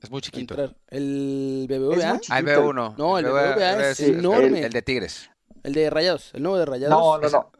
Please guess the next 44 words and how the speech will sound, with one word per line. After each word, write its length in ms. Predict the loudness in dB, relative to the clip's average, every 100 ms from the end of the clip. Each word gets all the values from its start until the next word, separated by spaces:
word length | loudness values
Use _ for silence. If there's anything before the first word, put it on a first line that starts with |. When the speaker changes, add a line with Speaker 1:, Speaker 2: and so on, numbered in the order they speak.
| 0
Speaker 3:
El 140 | 4
de 40 |
Speaker 1:
Ah, 40 | 4
sí, 40 | 2
Speaker 3:
Rayados 140 | 0
Speaker 1:
Rayados. 200 | 0 0
Speaker 3:
son 220 | -4 -10 -4
cuarenta 460 | -2 -2 -4 -8
y, 280 | -6 -10 -14
son 240 | -6 -6 0
cuarenta 360 | 0 0 -4
mil. 260 | -6 -8 -14 _
No, 320 | -6 -6 -6
en 100 | -8
el 120 | -8 -4
de 100 | -4
Rayados 640 | -2 -4 -4 -4 -6 -10
no 140 | -10
hay 100 | -10
forma. 480 | -8 -8 -8 -10 -20 _ -12
En 120 | -6
el 140 | -2
de 120 | -2
Tigres, 360 | -2 -4 0 2
Speaker 1:
En 80 | 2
el 60 |
de 60 | 0
Tigres, 320 | 0 2 0
Speaker 3:
dependiendo 40 | 0
Speaker 1:
el 0 |
Speaker 2:
En 80 | 0
el 60 |
Speaker 1:
nuevo. 140 | 0 0
Speaker 2:
volcán, 260 | 0 -2
Speaker 3:
cuánto 160 | -2 -2
Speaker 2:
en 80 | -2
el 80 |
nuevo 140 | 0 0
de 60 | 0
Speaker 3:
podría 280 | 0 -2
ser. 160 | -4 -14 _
Speaker 2:
Tigres. 200 | -8 -8
Speaker 1:
Sí. 40 | -10 _
Speaker 3:
Exacto. 420 | -12 -2 -4 -4